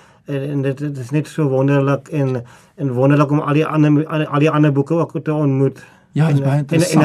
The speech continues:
Speaker 1: hulle stories en so aan, ja.
Speaker 2: Ja, baie interessant. Voel jy veilig?
Speaker 1: Ja.
Speaker 2: As jy nou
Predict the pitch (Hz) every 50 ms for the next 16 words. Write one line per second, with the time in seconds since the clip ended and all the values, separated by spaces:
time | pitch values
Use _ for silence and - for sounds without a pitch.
0 | 147 147 156 147 - - 165 156 156 151 143 151 147 135 - 143 131 120 - -
1 | 135 135 139 139 131 131 135 135 135 131 127 123 123 117 120 139 151 127 113 107
2 | 107 113 117 127 120 135 123 - - 151 131 - - - 254 254 247 226 - -
3 | - - 277 247 175 123 101 90 90 - - - - - 131 131 127 120 107 92
4 | - - _ - 139 127 110 123 127 127 123 131 131 131 127 120 113